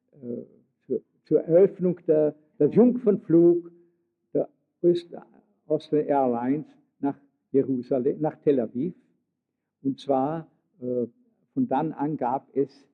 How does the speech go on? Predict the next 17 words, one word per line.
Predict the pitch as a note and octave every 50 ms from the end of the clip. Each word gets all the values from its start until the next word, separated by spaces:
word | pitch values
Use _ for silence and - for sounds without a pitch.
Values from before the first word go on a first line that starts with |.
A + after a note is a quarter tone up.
| _ _ _ _ -
eine | B2+ B2 A#2+
ständige | - - - C#3 C3+ C#3 B2+ B2+ A#2 B2 B2+ B2 B2 B2 B2 _ _ _
kommerz-, | B2+ A#2 A2+ A#2 A#2 _ _ _ _ _
kommerzielle | C3 B2+ A#2+ A#2+ B2 _ - B2 B2 B2 B2
Verbindung | - - A2+ - C3 B2+ B2 A#2 A#2+ A#2 A#2 A2+ A#2 - _ _ _ _ _
mit, | - B2 A#2+ - _ -
äh, | A2 G#2+ G#2 G2+ - _ _ _
zwischen | B2 A#2 _ _ -
Israel | B2+ - - A2+ A#2+ A2+
und | A#2 A#2+ A#2+ -
Österreich. | B2 A2+ - - - - - - - - _ _ _ _ _ _ _ _ _ _ _ _ _ -
Und | C3 C3+ B2+ B2+ B2+ - - _ _ -
Jungfernflug, | C#3+ F3 G3 - - - E3 C#3 - - D#3+ E3 D#3+ -
das | - C3+ -
heißt | C#3 C3 C3 _ -
nicht, | C3 - -
dass | B2+